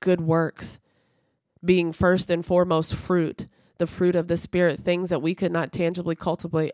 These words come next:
on our own, and then the outflow being good works and what we do for others.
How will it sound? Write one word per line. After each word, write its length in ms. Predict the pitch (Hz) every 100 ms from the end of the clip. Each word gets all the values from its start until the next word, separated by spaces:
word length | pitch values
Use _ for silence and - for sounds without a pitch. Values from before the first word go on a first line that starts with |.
| -
on 200 | 165 165
our 200 | 160 165
own, 380 | 170 165 156 - - - - -
and 220 | 165 165
then 380 | 165 165 160 165 _ _ _
the 160 | 165 170
outflow 560 | 160 151 - 180 160 151
being 560 | 156 170 165 160 151 - _ _ _ _ 170
good 200 | 165 170 156
works 500 | 160 156 - - 165
and 120 | 160
what 160 | 160
we 120 | - 165
do 320 | 156 165 151
for 280 | 151 160 -
others. 540 | 151 160 151 170 -